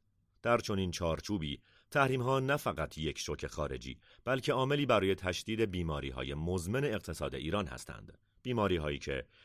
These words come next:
پیش از تحریم نیز وجود داشتند، اما زیر فشار تحریم عمیق‌تر و پرهزینه‌تر شده‌اند. پیامد دیگر تحریم‌ها، فرسایش ظرفیت تولید و سرمایه گذاری است.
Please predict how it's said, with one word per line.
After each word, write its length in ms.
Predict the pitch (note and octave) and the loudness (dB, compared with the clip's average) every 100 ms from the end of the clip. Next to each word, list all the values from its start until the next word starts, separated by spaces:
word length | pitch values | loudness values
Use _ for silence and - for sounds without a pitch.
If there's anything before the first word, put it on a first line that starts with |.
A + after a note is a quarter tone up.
| _ | _
پیش 200 | D3+ C3 | 0 4
از 160 | A#2+ - | 4 4
تحریم 340 | A2+ G#2 D3+ | 2 2 2
نیز 200 | D3 B2+ | 0 2
وجود 300 | C3 C3 F#2 | 2 4 2
داشتند، 540 | C2+ C2 - C2 - - - - | -2 -4 -6 -6 -8 -16 -20 -8
اما 200 | E3+ F#3+ | -2 0
زیر 240 | D3+ D#3+ E3+ | 2 2 0
فشار 400 | A2 F#2+ D#2 C#2+ | 0 0 0 -2
تحریم 520 | - C2+ D#2 B2+ C#3 - - - | -2 -4 -2 -2 -2 -6 -16 -2
عمیق‌تر 640 | A2+ A#2 A2 - C#3 D3+ - _ - | 0 2 -2 -2 0 0 -4 _ -2
و 80 | |
پرهزینه‌تر 720 | G2 A2+ G#2 G2+ A#2 G#2+ C3+ - | 2 2 2 2 0 2 0 0
شده‌اند. 580 | - C2+ C2 A#1 A#1 - _ _ _ _ _ _ _ _ _ _ | -4 -6 -6 -10 -14 -20 _ _ _ _ _ _ _ _ _ _
پیامد 420 | C#3 F3 G3 G3+ | -2 2 6 6
دیگر 340 | D#3 G#2 F#2 D#2+ | 4 4 4 2
تحریم‌ها، 640 | F2 D2 D2 D#2 A#2 G2+ - _ | 0 -2 -2 0 0 0 -8 _
فرسایش 600 | - D3+ D3 D#3 E3 D#3 | 0 0 2 2 2 2
ظرفیت 540 | B2+ G2+ E2+ - D2+ C#2+ | 4 6 4 2 -2 -2
تولید 420 | - C#2+ G#2 G#2+ | -2 0 2 2
و 80 | A2+ | 2
سرمایه 420 | A2 G#2 G2+ G2+ | 2 2 2 2
گذاری 360 | G2+ G2 F2+ | 2 2 0
است. 220 | C#2+ - | -2 -10